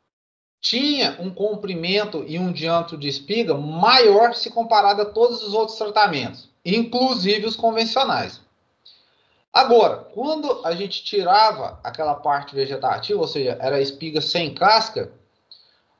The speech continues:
o tratamento já tinha uma diferença em relação aos outros. Porém, se a gente for pegar, por exemplo, os pesos deles, somado com a matéria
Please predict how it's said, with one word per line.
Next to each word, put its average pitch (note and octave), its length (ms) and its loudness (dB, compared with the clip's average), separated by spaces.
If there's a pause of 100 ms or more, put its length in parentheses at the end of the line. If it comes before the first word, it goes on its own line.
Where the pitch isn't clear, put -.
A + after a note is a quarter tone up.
(160)
o D#4 300 4
tratamento G#3 960 2
já G3 180 2
tinha A3+ 320 -4
uma C#4 160 -4
diferença A#3 460 2
em A3 40 -6
relação A#3+ 420 0
aos C4 160 -6
outros. G#3+ 520 2 (300)
Porém, A#3+ 720 2 (680)
se - 160 2
a A3+ 60 8
gente C#4 220 0
for B3+ 320 2
pegar, F3+ 520 2
por G3 140 -2
exemplo, D3+ 420 -4 (800)
os F3 200 -6
pesos - 960 2 (960)
deles, F#3 680 0 (960)
somado G3+ 760 2
com F3+ 220 -4
a F3+ 60 0
matéria E3 920 -2